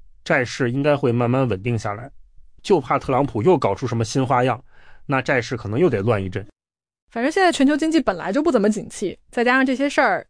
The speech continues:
Speaker 2: 投资者肯定更谨慎了。
Speaker 1: 对呀，所以咱们普通投资者也得小心点儿，别盲目跟风投资债券，还是得看看大环境怎么样。毕竟现在全球债市都在动荡，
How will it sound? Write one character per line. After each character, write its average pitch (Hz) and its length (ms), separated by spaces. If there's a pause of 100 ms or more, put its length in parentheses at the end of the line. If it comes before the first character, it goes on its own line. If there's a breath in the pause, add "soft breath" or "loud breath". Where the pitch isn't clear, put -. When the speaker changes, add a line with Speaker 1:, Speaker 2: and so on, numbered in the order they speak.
Speaker 2:
投 220 200
资 294 80
者 254 120
肯 220 140
定 190 80
更 320 160
谨 226 160
慎 185 180
了。 - 160 (760)
Speaker 1:
对 214 160
呀， 107 200 (420)
所 170 140
以 208 80
咱 131 140
们 160 100
普 - 140
通 147 140
投 131 120
资 135 120
者 113 100
也 104 80
得 120 80
小 101 160
心 120 160
点 113 140
儿， - 80 (260)
别 131 160
盲 123 180
目 131 160
跟 131 220
风 127 160
投 117 180
资 120 120
债 117 160
券， 104 260 (460)
还 - 180
是 160 100
得 117 120
看 147 180
看 127 80
大 - 160
环 104 240
境 160 140
怎 101 80
么 98 60
样。 98 200 (480)
毕 185 140
竟 165 160
现 156 120
在 123 120
全 123 200
球 139 180
债 139 200
市 110 160
都 160 140
在 139 120
动 107 220
荡， 101 220